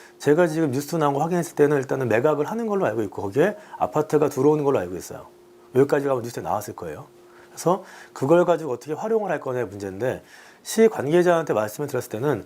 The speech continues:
시에서도 거기에 병원, 즉 아까 말한 어린이 전문, 전문 병원이라든지 이런 병원들을 유치하려고 여러 곳에 지금 타진을 하고 있는데 생각보다 반응이 저조하다는 거예요. 그래서 고민은 그 저조한 이유가 뭔가를 좀 고민해 보고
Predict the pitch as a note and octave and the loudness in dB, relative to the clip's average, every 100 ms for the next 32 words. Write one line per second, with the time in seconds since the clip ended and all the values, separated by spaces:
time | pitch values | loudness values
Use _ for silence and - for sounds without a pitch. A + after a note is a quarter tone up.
0 | - - G#3+ G#3+ F3 D#3 F3 E3+ B2+ B2 | -12 -2 2 4 4 2 4 4 2 2
1 | C3+ G#2 A2 G2 - - - - - - | 2 2 0 0 -6 -14 -12 -12 -18 -20
2 | - B2+ B2+ G#2 F#2+ - - - - - | -6 -2 0 0 -4 -12 -20 -20 -20 -20
3 | - A2+ C3+ D#3 D3 B2 C#3+ D3 - - | -12 -2 0 0 0 -2 0 -2 -6 -6
4 | A#2 D3 A#2 A#2 A2 G2+ G#2+ B2 G#2 C3+ | 0 0 2 0 0 -2 0 0 2 2
5 | D#3+ C#3+ D3 A2+ - D#3 B2 C3 G#3+ - | 2 2 2 0 0 2 4 4 0 -2
6 | - A2+ C3 D#3 D3+ C3 B2+ C#3+ C3 B2 | -4 2 4 6 4 2 0 0 -2 -8
7 | G#3 G3 F3 F#3 G#2 G#2+ A#2 - - - | -6 -2 0 0 -2 0 0 -2 -14 -8
8 | A#3+ B3+ - G#3+ F#3+ F3+ C#3+ - _ _ | 0 0 0 0 4 4 2 -2 _ _
9 | _ _ _ _ _ _ _ - G2+ D3+ | _ _ _ _ _ _ _ -2 0 2
10 | D#3 - C3 D3+ A#2+ F#2 E2+ - - _ | -2 -2 0 2 0 -6 -14 -18 -20 _
11 | _ _ _ _ C3 B2+ D3 D#3 F3 A#3 | _ _ _ _ -10 0 2 4 4 2
12 | - - - - D#3+ C3 D3 D#3+ B2 C#3 | -2 -20 -4 -2 2 2 4 2 2 -2
13 | B2 A2+ C#3 C3+ B2+ A2 A#2+ A#2+ F#2 B2 | -4 -4 -2 -2 -4 -6 -6 -6 -6 -4
14 | G2+ | -4